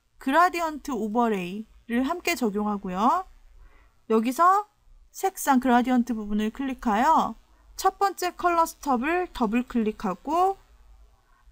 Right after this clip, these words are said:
첫 번째 컬러 스톱 부분에는 다음과 같이 입력합니다.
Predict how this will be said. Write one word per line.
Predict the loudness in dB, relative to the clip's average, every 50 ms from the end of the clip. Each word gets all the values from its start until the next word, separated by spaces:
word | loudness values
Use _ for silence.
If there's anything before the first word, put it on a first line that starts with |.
| _ _ _ _ _ _ _ _ _ _ _ _ _ _ _ _ _ _ _ _ -20 _ _ _ -6
첫 | -2 -2 0 2
번째 | 2 0 0 0 -6 -8 -8
컬러 | -6 -4 -4 0 0 0 0
스톱 | -2 -6 -8 -4 0 2 2 0 0 _ _ _
부분에는 | -12 -10 -8 -4 0 2 2 2 4 2 2 0 0 -2 -4 -8 -8
다음과 | -2 0 2 4 4 4 4 2
같이 | 0 0 -4 -6 -8 -8 -6
입력합니다. | -6 -4 -2 -4 -4 -4 -4 -4 -4 -4 -4 -4 -6 -6 -6 -6